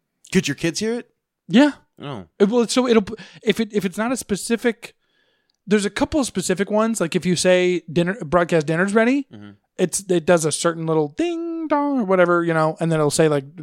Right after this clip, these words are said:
Speaker 2: "It's dinner time" or some shit.
Speaker 1: Yeah.
Speaker 2: Like there's a couple specific ones,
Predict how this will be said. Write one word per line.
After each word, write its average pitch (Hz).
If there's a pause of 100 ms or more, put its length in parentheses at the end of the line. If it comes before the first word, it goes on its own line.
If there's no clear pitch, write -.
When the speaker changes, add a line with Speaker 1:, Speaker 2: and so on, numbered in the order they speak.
Speaker 2:
"It's 147
dinner 147
time" 165
or 165
some 170
shit. 175 (120)
Speaker 1:
Yeah. 87 (200)
Speaker 2:
Like 160
there's 170
a 165
couple 208
specific 185
ones, 226